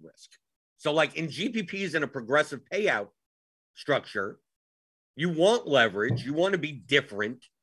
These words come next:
right? You want to sacrifice projection, you want to sacrifice win probability, well, of the fighters. Uh, and yeah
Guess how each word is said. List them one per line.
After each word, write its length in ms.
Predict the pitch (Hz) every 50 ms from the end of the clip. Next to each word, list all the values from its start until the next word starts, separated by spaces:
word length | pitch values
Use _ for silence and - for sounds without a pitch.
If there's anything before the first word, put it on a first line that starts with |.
| _ _ _ _ _ _ _ _ _ _
right? 220 | - 123 127 139 160
You 80 | 151
want 100 | 156 160
to 60 | 139 120
sacrifice 680 | - - 151 156 160 - 180 165 - 180 170 175 170 175
projection, 580 | - 180 160 131 139 135 127 - - - 127
you 80 | 127 120
want 120 | 120 107
to 60 | 101
sacrifice 680 | - - 147 139 143 143 170 147 - 170 165 165 160 -
win 260 | 131 127 135 127 123
probability, 840 | 117 123 123 113 110 107 113 98 107 110 101 107 104 117 120 139 165 _ _ _ _ _ _ _ -
well, 160 | - 123 131
of 160 | - 139 113
the 80 | 104 123
fighters. 520 | - - 117 92 80 69 71 69 - - -
Uh, 100 | 85 98 101 -
and 240 | - 113 117 117 113 _ _ _ _ _
yeah 180 | - 120 139